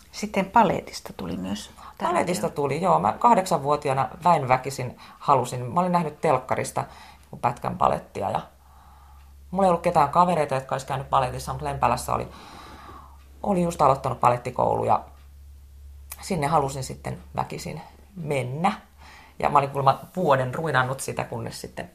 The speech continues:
Speaker 2: äiti ja isä antoivat periksi, että, ja siitä tuli kyllä, tai siis tanssista tuli ylipäätään, mm, koko elinikäinen harrastus mulle, et edelleenkin, vaikka sen klassisen paletin jouduin lopettaan sitten kuusi-seitsemäntoistavuotiaana, mutta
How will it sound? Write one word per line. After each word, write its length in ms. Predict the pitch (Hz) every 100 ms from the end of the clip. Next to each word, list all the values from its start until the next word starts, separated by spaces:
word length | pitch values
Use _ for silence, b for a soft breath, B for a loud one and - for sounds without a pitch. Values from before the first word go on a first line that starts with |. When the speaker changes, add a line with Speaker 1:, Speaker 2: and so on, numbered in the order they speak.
| -
Speaker 2:
äiti 260 | - -
ja 60 | -
isä 140 | -
antoivat 420 | - - - -
periksi, 380 | - 131 - -
että, 200 | - - - B B B B B B B -
ja 80 |
siitä 220 | 160 202 190
tuli 180 | 160
kyllä, 340 | 160 143 135 - - - - -
tai 140 | 143
siis 160 | 139 156
tanssista 500 | 170 156 147 - 123 - -
tuli 200 | 135 131
ylipäätään, 800 | 127 127 123 123 123 127 120 - - 50 - -
mm, 420 | 131 123 123 123 - B B B
koko 280 | - 123 127
elinikäinen 920 | - 131 127 135 135 127 110 113 139 B B B B
harrastus 680 | - - - 120 - 147 -
mulle, 320 | 143 135 139
et 220 | 139 - -
edelleenkin, 680 | 131 131 127 123 - 131 - _ B B B
vaikka 200 | 131 131
sen 140 | 135 131
klassisen 380 | 139 135 131
paletin 300 | 120 123 -
jouduin 280 | 120 117 120
lopettaan 500 | - - - - 58
sitten 320 | - - 123
kuusi-seitsemäntoistavuotiaana, 1200 | - 110 - 143 135 131 - - - - - - -
mutta 260 | 135 -